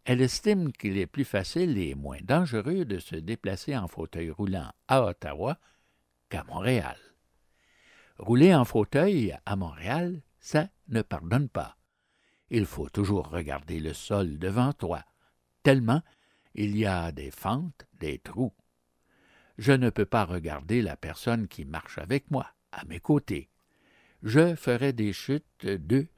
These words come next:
trois fois par semaine. Chantal Petitclerc.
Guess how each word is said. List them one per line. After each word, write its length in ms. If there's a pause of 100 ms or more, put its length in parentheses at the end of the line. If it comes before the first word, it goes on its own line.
(120)
trois 240
fois 320 (140)
par 140
semaine. 500 (1080)
Chantal 640 (100)
Petitclerc. 720